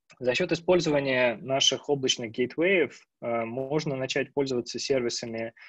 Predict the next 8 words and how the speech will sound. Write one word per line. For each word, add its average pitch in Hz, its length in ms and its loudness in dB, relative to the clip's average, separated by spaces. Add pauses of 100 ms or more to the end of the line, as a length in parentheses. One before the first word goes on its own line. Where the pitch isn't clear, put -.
(260)
иас 131 340 4
и 120 40 -8
саас 147 360 -2
с - 100 -14
высоким 120 360 -8
качеством 123 640 -2
очень 110 280 -4
быстро. 143 400 -6